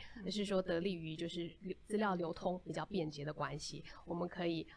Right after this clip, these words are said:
Speaker 2: 呃，比较轻易的从事这样子的工作。那，呃，我记得那个时候，呃，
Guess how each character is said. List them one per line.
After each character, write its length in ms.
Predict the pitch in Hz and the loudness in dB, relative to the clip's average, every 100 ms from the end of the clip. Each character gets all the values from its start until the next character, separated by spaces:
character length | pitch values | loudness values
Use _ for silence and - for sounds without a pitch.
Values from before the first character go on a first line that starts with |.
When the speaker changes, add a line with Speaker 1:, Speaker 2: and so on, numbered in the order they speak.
| - | -6
Speaker 2:
呃， 120 | 160 | -4
比 140 | 165 180 | -2 2
较 160 | 185 | 2
轻 280 | 196 - 196 208 | 2 2 2 2
易 160 | 180 | -2
的 120 | 151 | -4
从 220 | - 175 170 | -6 -6 -4
事 180 | 180 | -6
这 120 | 165 160 | -2 -2
样 140 | 151 | -2
子 120 | 165 | -4
的 260 | 160 104 - | -6 -6 -4
工 200 | 156 120 | -6 -6
作。 260 | - - 208 - - - | -6 -8 -8 -16 -20 -8
那， 240 | 208 190 170 - - - | 2 4 4 -2 -10 -2
呃， 100 | 175 | 0
我 80 | 185 | 2
记 160 | 302 | 4
得 220 | 240 196 - - - | 6 6 4 -6 2
那 120 | 302 | 6
个 140 | 233 | 6
时 220 | 202 190 175 | 6 4 2
候， 400 | 214 202 180 - | 8 10 10 8
呃， 340 | 175 160 | 0 0